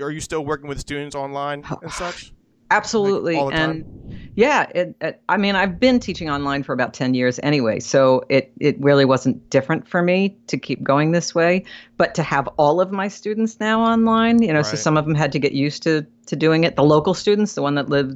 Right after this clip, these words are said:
Speaker 2: that live near, near me in the regional area that usually come, like, here.
Speaker 1: Mm-hmm.
Speaker 2: Um, but it's been, it's been great. I mean, I, I love it. I love to teach, so I don't care
Speaker 1: Right.
Speaker 2: if I'm online or in person. I just, you know,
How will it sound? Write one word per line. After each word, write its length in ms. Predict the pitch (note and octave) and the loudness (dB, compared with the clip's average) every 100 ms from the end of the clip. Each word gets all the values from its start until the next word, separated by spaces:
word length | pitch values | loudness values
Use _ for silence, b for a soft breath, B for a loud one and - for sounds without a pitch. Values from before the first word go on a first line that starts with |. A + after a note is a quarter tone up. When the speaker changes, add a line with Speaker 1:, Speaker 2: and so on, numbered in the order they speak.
| - - | -8 -2
Speaker 2:
that 180 | C3 | 0
live 180 | C#3 C3+ | 0 0
near, 380 | C#3 C#3 C#3+ C#3 | 2 2 2 0
near 220 | - C#3+ | 0 2
me 180 | D#3+ F3 | 2 0
in 180 | E3 C3+ C3+ | -2 -4 -6
the 80 | |
regional 400 | B2 C3+ C#3 C#3 | -2 0 0 0
area 480 | C3 C3+ D3 E3+ F3 B B B - | 2 2 4 2 0 B B B -6
that 100 | A#2+ | -2
usually 300 | C#3 C3+ B2+ | 0 2 0
come, 260 | - C3 C#3 | 0 0 0
like, 140 | B2+ | -2
here. 400 | - D3 D3 E3+ _ _ _ _ | -2 0 0 -2 _ _ _ _
Speaker 1:
Mm-hmm. 500 | C3 C3 B2 - - | -14 -14 -14 -14 -4
Speaker 2:
Um, 300 | A#2+ A2+ A#2 B B B B - | -4 -2 -4 B B B B 0
but 180 | A#3 - | 0 2
it's 180 | A3+ A3+ | -2 -2
been, 320 | C4 B3+ B3 A#3 | -2 0 0 -4
it's 120 | A3 | -8
been 200 | A#3 A#3 | -4 -2
great. 360 | F3+ G3+ C4+ - - - | 0 -2 -4 -10 -20 -10
I 80 | D#3 | -6
mean, 260 | F3 F3 F3 - - | -2 -4 -4 -10 -16
I, 280 | - A#3 B3 _ _ _ _ - | -10 -8 -10 _ _ _ _ -4
I 140 | G#3+ | -2
love 360 | C4+ C#3+ G#3+ C#3 | 0 0 -2 -4
it. 200 | - - _ | -8 -12 _
I 60 | G3+ | -2
love 240 | C#4 E4+ | 0 -2
to 100 | - | -6
teach, 500 | - C4 C4+ - - | -8 -4 -4 -4 -10
so 220 | - E3 - | -2 -2 0
I 80 | |
don't 160 | A3 C4 | -4 -4
care 180 | - F#3 | -4 -4
Speaker 1:
Right. 60 | |
Speaker 2:
if 80 | F3+ | -4
I'm 120 | E3+ | -6
online 400 | D#3+ D#3+ D#3+ E3+ | -6 -6 -6 -6
or 40 | D#3+ | -6
in 100 | C#3+ | -8
person. 440 | D3+ E3+ F#3+ G2 | -8 -8 -8 -14
I 200 | G#2 C3 | -8 -6
just, 260 | F#3+ F3+ - | -6 -10 -12
you 80 | D#3+ | -8
know, 260 | C3+ B2 | -6 -6